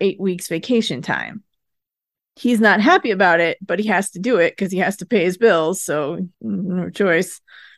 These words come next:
Part of him worries that it's just another way for them to get him out of there, but it's only a week. And Scully will be here to hold down the fort. He starts looking through files and, like, is putting them on the desk for her to keep her eye on. And then Scully's like,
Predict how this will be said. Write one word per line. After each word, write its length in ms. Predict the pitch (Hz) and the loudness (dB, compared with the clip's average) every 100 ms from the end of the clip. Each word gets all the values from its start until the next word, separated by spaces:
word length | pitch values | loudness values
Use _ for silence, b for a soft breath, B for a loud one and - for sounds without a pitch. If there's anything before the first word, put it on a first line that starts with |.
| _ | _
Part 300 | - 320 359 | 2 4 6
of 120 | 392 | 4
him 180 | 311 247 | 2 0
worries 360 | 214 208 202 202 | 2 2 2 0
that 100 | 190 | -4
it's 160 | 160 | -6
just 260 | - 214 208 | -4 -4 -2
another 280 | 220 190 190 | 0 2 2
way 200 | 175 180 | 2 2
for 160 | - | 0
them 140 | 175 170 | -6 -4
to 100 | 175 | -4
get 220 | 156 170 | 0 0
him 120 | 185 | 0
out 200 | 156 143 | 0 2
of 80 | 143 | 0
there, 360 | - - - 185 - | -2 -4 -6 -8 0
but 260 | 185 190 | 2 4
it's 120 | 190 - | 2 -2
only 280 | 208 190 | -2 0
a 80 | 180 | -2
week. 420 | 151 147 - - - _ b b b b - | -2 -6 -10 -18 -20 _ b b b b -2
And 180 | 185 170 | -2 -2
Scully 440 | - 240 247 233 | 0 4 6 6
will 140 | 190 | 4
be 200 | 175 170 | 0 -2
here 200 | 180 165 | -2 0
to 100 | 151 | -2
hold 320 | 135 - 180 185 | -4 -2 -2 0
down 240 | 175 175 | 0 0
the 80 | 190 | -4
fort. 540 | - 135 92 - - _ _ _ _ _ _ _ _ | -6 -6 -8 -14 -20 _ _ _ _ _ _ _ _
He 140 | - 233 | 0 2
starts 320 | 294 294 - | 4 2 2
looking 320 | 269 254 247 | -2 2 0
through 220 | 240 226 | 2 0
files 600 | 202 190 170 185 196 220 | 0 2 2 4 2 0
and, 100 | 196 | -2
like, 240 | 175 165 - | -4 -4 -6
is 100 | 185 | -10
putting 240 | - 196 190 | -4 -2 0
them 100 | 180 | 2
on 80 | |
the 60 | 175 | 0
desk 260 | 170 156 - | 2 0 0
for 100 | 196 | -4
her 100 | 160 | -6
to 80 | |
keep 240 | - - - | -4 -6 -4
her 140 | 147 | 0
eye 180 | 143 151 | 2 2
on. 400 | 175 202 220 233 _ _ _ _ _ _ _ _ | 2 2 0 -4 _ _ _ _ _ _ _ _
And 160 | 254 269 | 0 4
then 120 | 349 | 2
Scully's 440 | - 330 403 381 254 | 2 4 6 6 6
like, 400 | 208 196 202 | 6 4 0